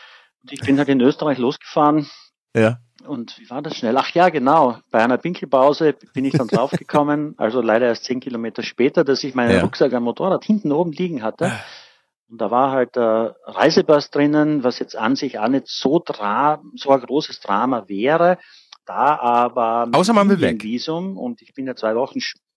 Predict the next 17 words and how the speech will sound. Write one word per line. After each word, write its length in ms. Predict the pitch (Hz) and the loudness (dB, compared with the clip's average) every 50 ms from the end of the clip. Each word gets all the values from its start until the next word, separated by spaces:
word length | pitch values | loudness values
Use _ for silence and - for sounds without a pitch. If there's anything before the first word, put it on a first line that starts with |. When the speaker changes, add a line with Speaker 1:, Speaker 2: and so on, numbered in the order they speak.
| _ _ _ | _ _ _
Speaker 1:
genau, 280 | - 170 135 98 87 - _ _ _ _ _ - | 0 2 2 2 0 -4 _ _ _ _ _ -2
war 180 | 104 110 107 | -2 0 2
weg, 300 | 127 190 269 - - - - _ _ _ _ - | 2 0 0 -2 -6 -14 -14 _ _ _ _ -6
äh, 380 | - 147 143 139 131 131 127 - - _ - | -2 2 2 2 2 2 0 -4 -8 _ -6
Visum 440 | 123 165 208 208 233 208 185 160 | -4 -4 -2 -2 -2 -2 -2 -2
weg 400 | 147 156 185 214 - - - - - | 0 0 0 0 -4 -10 -18 -14 -8
und 460 | - 151 147 143 143 147 147 143 - _ _ _ _ _ | -4 -2 0 0 0 0 -2 -4 -6 _ _ _ _ _
dann 160 | - 104 127 | -2 0 0
ist 160 | 143 139 - 160 | 0 -2 -4 -6
mir 80 | 147 | -8
schon 220 | - - 95 120 143 | -8 -4 -2 -2 -2
ein 60 | 139 | -2
bisschen 220 | - 113 - 123 98 | -2 -6 -8 -6 -2
warm 260 | 95 98 101 120 131 | 0 0 0 2 0
geworden. 440 | 120 113 104 101 95 98 98 101 95 _ _ _ _ _ _ _ _ _ _ _ _ _ _ _ _ | 0 -2 -2 -2 -2 -2 -4 -6 -10 _ _ _ _ _ _ _ _ _ _ _ _ _ _ _ _
Aber 760 | - 107 101 98 101 101 101 - - 104 98 98 98 98 - - - _ _ | -10 -6 -2 0 0 0 0 2 2 2 4 4 2 0 -2 -8 -16 _ _
Speaker 2:
<laughs> 180 | _ _ _ | _ _ _